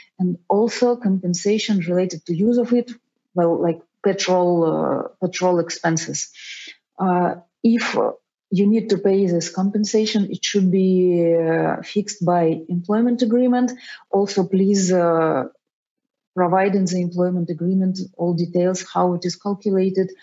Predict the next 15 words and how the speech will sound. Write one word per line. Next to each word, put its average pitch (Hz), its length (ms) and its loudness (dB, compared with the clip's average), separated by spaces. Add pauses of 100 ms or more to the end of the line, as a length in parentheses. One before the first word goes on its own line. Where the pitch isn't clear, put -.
(260)
which 190 300 0
documents 190 560 2
employee 180 320 2
should 180 300 -2
provide 180 560 2
in 185 160 0
order 175 180 0
to 175 120 -6
be 165 120 -2
paid 175 300 -4
compensation, 175 680 -2
to 180 100 -6
confirm, 185 540 0
for 170 160 -2
example, 175 440 -4